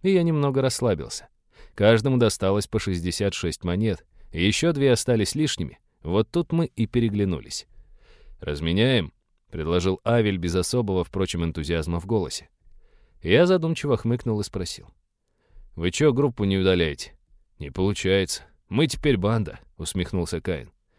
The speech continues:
«Можем заморозить, удалить уже нет». «Но если мы банда, так давайте общий котел организуем», предложил я. «Только чур не я казначей». Авель выразительно посмотрел на Каина, и тот кивнул.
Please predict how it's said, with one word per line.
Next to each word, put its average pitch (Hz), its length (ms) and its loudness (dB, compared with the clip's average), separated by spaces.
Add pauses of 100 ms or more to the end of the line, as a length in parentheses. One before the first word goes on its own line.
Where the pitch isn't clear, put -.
(140)
«Можем 127 340 4
заморозить, 101 640 0 (180)
удалить 98 460 2
уже 76 220 -4
нет». 78 300 -4 (800)
«Но 85 160 -2
если 113 340 2
мы 120 160 4
банда, 120 340 2
так 90 180 -2
давайте 107 420 2
общий 107 200 -4
котел 120 380 0
организуем», 90 640 -2 (220)
предложил 82 480 -2
я. 76 180 -8 (300)
«Только 120 320 2
чур 127 340 0
не 120 140 0
я 117 240 4
казначей». 92 640 -4 (200)
Авель 120 360 6
выразительно 131 640 2
посмотрел 90 540 0
на 95 140 2
Каина, 82 360 -2
и 95 80 0
тот 76 200 -8
кивнул. 82 420 -8